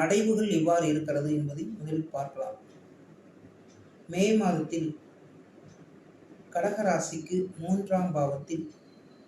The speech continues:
மூன்றாம் ராசியில் கேது பகவானும், எட்டாம் ராசியில்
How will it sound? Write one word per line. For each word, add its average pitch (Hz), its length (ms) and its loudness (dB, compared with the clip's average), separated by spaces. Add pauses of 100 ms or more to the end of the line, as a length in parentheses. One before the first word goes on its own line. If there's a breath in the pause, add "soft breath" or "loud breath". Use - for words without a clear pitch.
(240)
மூன்றாம் 180 580 0
ராசியில் 156 560 -2 (280)
கேது 170 280 -4
பகவானும், 143 540 -4 (960)
எட்டாம் 196 480 -2
ராசியில் 156 520 -2